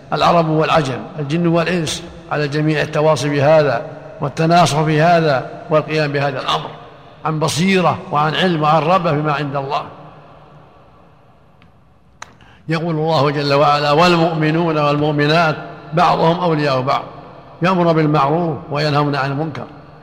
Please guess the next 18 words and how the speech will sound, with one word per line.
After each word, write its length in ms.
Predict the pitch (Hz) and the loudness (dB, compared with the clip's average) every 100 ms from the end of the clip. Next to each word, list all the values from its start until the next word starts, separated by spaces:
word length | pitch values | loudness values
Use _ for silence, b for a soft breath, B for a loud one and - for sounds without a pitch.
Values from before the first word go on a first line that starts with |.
| - | -2
ويقيمون 580 | 160 156 165 175 151 147 | 0 0 0 0 0 -2
الصلاة 560 | - 151 156 165 156 | -4 -2 2 2 2
ويؤتون 460 | 143 147 147 151 151 | 2 0 0 -2 -2
الزكاة 460 | 139 147 139 151 | -2 -4 0 2
ويطيعون 520 | 147 143 139 143 143 139 | 2 0 -2 -4 -4 -4
الله 300 | 139 143 135 | -2 -2 -2
ورسوله." 560 | 131 127 147 165 - 113 - - - - - | -4 -6 -8 -8 -10 -16 -20 -20 -20 -20 -4
ويقول 420 | 151 135 151 147 | -4 -2 -4 -2
جل 240 | 151 147 | -4 -2
وعلا: 500 | 143 139 156 151 131 - - - - - - - - - - - - - 165 | 0 2 2 0 -2 -4 -14 -20 -20 -20 -20 -20 -20 -20 -20 -20 -20 -8 -2
"قل 160 | 180 | 2
هذه 460 | 156 175 160 156 156 | 4 4 2 0 0
سبيلي 720 | 147 147 156 156 147 156 170 | 0 -2 -2 -2 -2 0 -2
أدعو 260 | 143 160 | 0 -2
إلى 140 | 151 147 | 0 0
الله 460 | 143 170 165 139 | 2 2 2 2
على 260 | 139 160 160 | 2 4 4
بصيرة 540 | 151 151 185 185 175 | 2 -2 -2 -2 -4